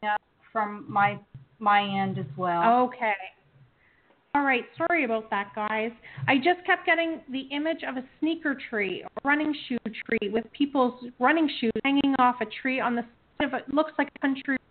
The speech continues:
Speaker 2: road to me. And I'm not really sure on the symbolism of that, but they kept showing that to me, almost as though if you're driving down the road, it's on your right-hand side.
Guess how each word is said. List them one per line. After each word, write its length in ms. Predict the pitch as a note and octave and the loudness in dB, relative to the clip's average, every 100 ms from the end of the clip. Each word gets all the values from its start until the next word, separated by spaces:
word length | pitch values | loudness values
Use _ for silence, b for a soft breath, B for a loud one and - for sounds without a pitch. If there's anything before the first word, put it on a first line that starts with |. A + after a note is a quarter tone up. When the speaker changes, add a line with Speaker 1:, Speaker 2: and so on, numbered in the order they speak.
| - | -6
Speaker 2:
road 200 | C4 - - | -6 -4 -2
to 40 | |
me. 300 | G3+ C#3+ E3 B B B B - | -2 -2 -10 B B B B 2
And 120 | C4+ | 4
I'm 120 | D4 | 6
not 180 | D#4+ D#4 | 4 4
really 160 | E4 | 4
sure 140 | D#4+ - | 2 0
on 80 | D4 | 0
the 80 | C#4+ - _ - | 0 -2 _ -6
symbolism 540 | D4+ C4+ C4 C4 B3 - | -4 -2 -2 -2 -4 -2
of 200 | A#3 B3+ | -2 0
that, 220 | D#4+ E4 F#4 | 2 2 2
but 100 | - - | -4 -10
they 60 | C4 | -8
kept 240 | - D4+ - | -4 -4 -4
showing 320 | - C4+ C4 B3 | -2 0 2 2
that 180 | A#3 - - | 2 -2 -8
to 140 | - B3+ | 0 2
me, 180 | A#3+ G3 | 4 4
almost 300 | A3+ C#4 C#4+ | 4 2 0
as 100 | D4 - | -6 2
though 240 | C4 B3 A#3+ | 4 4 4
if 60 | A#3 | 0
you're 120 | A#3 A3+ | -4 -2
driving 180 | B3 B3+ | -2 0
down 160 | A#3+ _ | -2 _
the 60 | A3 | 0
road, 180 | A3 G#3+ | 2 2
it's 100 | G#3+ | -2
on 140 | A3 | -2
your 100 | G#3+ | -2
right-hand 540 | G#3 G#3 G#3 - G#3 G3 _ - | 0 0 -2 -4 -4 -4 _ 2
side. 320 | F#3 D#3 | 4 2